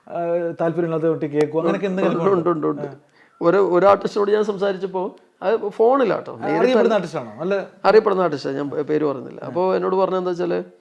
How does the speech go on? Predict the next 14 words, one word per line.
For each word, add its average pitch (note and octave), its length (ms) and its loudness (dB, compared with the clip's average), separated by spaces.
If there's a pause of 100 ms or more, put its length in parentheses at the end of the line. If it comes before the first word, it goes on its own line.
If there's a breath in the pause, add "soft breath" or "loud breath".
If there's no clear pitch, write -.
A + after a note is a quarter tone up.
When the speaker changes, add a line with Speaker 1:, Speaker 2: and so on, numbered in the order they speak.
(600 soft breath)
Speaker 2:
"എന്താ G3+ 220 8
സംഗതി?" G#3+ 300 4
എന്ന് A3 140 0
ചോദിച്ചു. G3 280 4
ഞാൻ F3+ 300 -4
ഫോണിൽ F3+ 380 -2
അതിൻ്റെ F3+ 340 -2
ഒരു F3+ 320 0
ജോണർ F3 420 2
എന്താണെന്ന് F#3+ 320 0
മനസ്സിലാവാൻ E3+ 380 -4
വേണ്ടി D#3+ 160 -6
സംസാരിച്ചു. C#3+ 280 -10
അപ്പോ, D3+ 200 -10